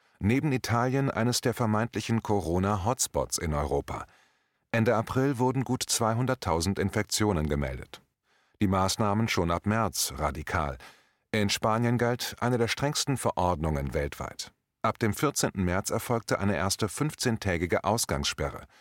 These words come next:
Spaziergänge und Sport im Freien waren strikt untersagt. Davon abweichen durften die Menschen nur in Notfällen, für Lebensmitteleinkäufe oder wenn sie zur Apotheke,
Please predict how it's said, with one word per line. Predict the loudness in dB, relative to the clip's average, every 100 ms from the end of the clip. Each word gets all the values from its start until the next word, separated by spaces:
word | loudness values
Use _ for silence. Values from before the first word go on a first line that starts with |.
| _ _
Spaziergänge | -4 -2 0 0 2 2 2
und | 0 -2
Sport | 0 0 0
im | -4
Freien | -4 -2 0 0 0 -2
waren | -2 0 0
strikt | -2 -2 -4 -4 -4
untersagt. | -2 0 -2 -2 -6 -10 -20 _ _ _ _ _ _ _ _ _
Davon | 0 2 2 0
abweichen | -2 0 0 2 2
durften | 2 0 2
die | 2
Menschen | 2 2 0 0
nur | 2
in | 2 2
Notfällen, | 2 0 -2 0 0 -2
für | -4 -4 0
Lebensmitteleinkäufe | 0 0 0 -2 0 0 0 -2 -2 -2 -2
oder | -2 -2 -2
wenn | 0
sie | -2 -2
zur | -2 -2
Apotheke, | -2 -4 -2 -2 -2